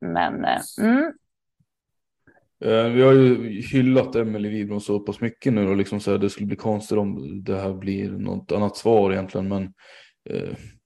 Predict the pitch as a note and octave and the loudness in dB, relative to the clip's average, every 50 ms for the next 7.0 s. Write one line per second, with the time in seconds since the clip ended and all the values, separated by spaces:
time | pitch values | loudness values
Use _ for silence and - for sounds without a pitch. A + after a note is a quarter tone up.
0 | _ - - - A2 A2+ A#2+ - - B2+ A#2+ A2+ - - - A2 A2 A2 G#2+ G#2+ | _ -12 -6 -2 -2 -2 -2 -2 0 -2 -2 -2 -2 0 4 8 8 10 8 8
1 | - A#2+ A#2 A#2 - B2 A#2+ A#2+ A#2+ A#2 A2+ - A2+ A2 A2+ B2 - B2 A2+ - | 4 2 2 4 4 4 4 4 2 0 0 2 2 4 4 4 2 -2 -4 -4
2 | G#2 - A#2+ A2+ - - A#2 A#2 - A#2+ C3 B2+ A#2 A2+ A2+ A2+ A2+ A2+ A2+ A#2 | -6 -6 -8 -6 -4 -6 -6 -4 -2 0 0 0 0 0 0 0 0 0 -2 -4
3 | A#2 A#2 A2+ A2+ A2 A2 - - - - A#2+ A2+ A2 G#2+ A2 - - C#3+ C3+ B2+ | -4 -4 -4 -6 -8 -10 -12 -8 0 2 4 4 4 2 0 0 0 0 2 2
4 | A#2+ B2 B2+ B2+ - - B2 B2 A#2 A#2 A#2 A#2 A#2 A#2 A2+ A2 G#2+ - G3 - | 2 0 0 -2 -4 -6 -4 -4 -2 -2 -2 0 2 2 2 0 -2 -4 -6 -8
5 | C#2 - E2 - D#2+ F2 E2+ - - - A#2 G#2+ - - - - G#2 A2 A2+ A2 | -10 -12 -12 -10 -10 -10 -10 -10 -8 -8 -8 -8 -8 -12 -6 0 4 6 6 6
6 | G#2+ G#2+ G#2 G#2+ G#2+ G#2 A2 A2 A#2 A2+ - A#2+ A2+ A2 G#2+ - G#2+ G#2 G2+ | 6 4 2 2 2 2 2 2 2 2 4 4 4 4 2 0 -4 -6 -6